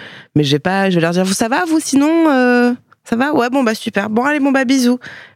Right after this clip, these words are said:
Mais je vais pas spécialement m'intéresser, euh, et je pense que t'as raison, parce que, parce que si mon fils n'est pas comme ça avec moi,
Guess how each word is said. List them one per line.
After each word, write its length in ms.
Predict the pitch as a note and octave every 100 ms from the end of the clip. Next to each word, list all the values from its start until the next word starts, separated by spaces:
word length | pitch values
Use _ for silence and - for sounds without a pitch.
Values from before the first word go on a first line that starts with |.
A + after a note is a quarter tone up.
| -
Mais 60 |
je 80 | D3+
vais 60 | D#3
pas 200 | G3+ B3
spécialement 560 | - G3+ - F3 F3
m'intéresser, 640 | G#3 F#3+ D#3+ D#3+ D#3+ - F#3
euh, 320 | F3+ E3 D#3+ - - - -
et 60 | D3+
je 100 | -
pense 140 | G#3+
que 80 | A3+
t'as 160 | G#3+ F3+
raison, 220 | F#3 A#3
parce 200 | G#3 F3
que, 300 | E3+ D#3+ D#3 - - - -
parce 160 | E3 -
que 80 | F3+
si 180 | - A3+
mon 160 | G#3
fils 460 | G3+ A#3 A#3 - - _ _ _ -
n'est 140 | D#3+
pas 100 | D#3 A#3+
comme 180 | A3 G#3+
ça 140 | G3
avec 260 | E3+ D#3 -
moi, 220 | F3+